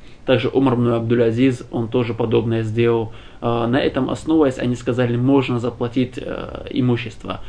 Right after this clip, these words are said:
Здесь, э, в этом случае максимально должны стараться придерживаться по сунне, и как сказало большинство учёных. Но Аллаху алям, и бывает нужда действительно, что какой-то народ или в каких-то случаях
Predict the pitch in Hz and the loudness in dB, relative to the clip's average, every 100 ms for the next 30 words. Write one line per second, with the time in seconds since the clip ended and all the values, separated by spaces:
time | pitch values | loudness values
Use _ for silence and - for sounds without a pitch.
0 | - - - 160 214 180 165 190 160 - | -14 -16 2 4 4 4 2 2 0 2
1 | 190 - 143 147 139 196 208 147 127 131 | 0 2 4 2 0 -2 0 2 2 2
2 | 147 - 131 151 139 - - - - 123 | -2 -2 0 0 -2 -4 -8 -14 -6 0
3 | 127 143 127 117 127 120 - 113 101 - | 2 2 0 -6 -6 -6 -4 -4 -4 -6
4 | - - 135 - 127 135 123 117 110 120 | -8 -6 -6 -4 -2 0 0 -2 -4 -8
5 | - 127 113 120 104 101 - - - - | -6 -6 -6 -6 -8 -10 -16 -18 -18 -4
6 | 156 180 190 147 131 127 117 135 175 135 | 2 4 4 2 2 2 2 2 4 4
7 | 160 170 135 147 165 131 117 120 - 143 | 6 4 4 4 4 4 0 0 0 -2
8 | 127 123 - - - - - 143 117 - | -4 -8 -12 -14 -8 0 6 6 6 -2
9 | - - - - - - - - - - | -18 -20 -20 -20 -20 -20 -20 -20 -16 -16
10 | - - - - - 156 147 185 139 139 | -16 -18 -20 -14 -6 0 8 8 8 4
11 | 160 151 120 110 127 175 165 139 - 180 | 6 6 2 -6 0 0 0 -6 -2 0
12 | - 101 98 | 0 -6 -10